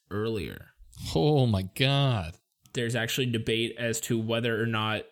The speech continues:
Speaker 1: American spies got word of this, and if this is part of the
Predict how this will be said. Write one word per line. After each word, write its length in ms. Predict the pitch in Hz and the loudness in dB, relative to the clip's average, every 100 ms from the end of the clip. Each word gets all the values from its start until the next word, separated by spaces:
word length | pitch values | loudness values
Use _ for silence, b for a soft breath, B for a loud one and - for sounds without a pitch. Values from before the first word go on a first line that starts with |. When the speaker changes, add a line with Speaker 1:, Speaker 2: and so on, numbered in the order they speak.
| _ - | _ -4
Speaker 1:
American 400 | 127 110 110 117 | 0 0 -2 -4
spies 400 | - 117 107 104 | -2 -2 0 0
got 180 | 107 - | -2 -2
word 260 | 110 120 | 0 0
of 120 | 180 208 | 0 0
this, 360 | 233 226 - - | -2 -2 -6 -4
and 180 | 127 123 | -4 -2
if 360 | 120 120 - | -2 -2 -2
this 280 | 135 127 - | -2 -2 0
is 280 | 120 - - _ _ _ _ _ _ | -2 -2 -6 _ _ _ _ _ _
part 440 | - - 143 143 139 | -4 0 2 2 2
of 380 | 143 135 123 127 | 2 2 2 2
the 580 | 120 117 110 110 110 | 2 2 0 -2 -4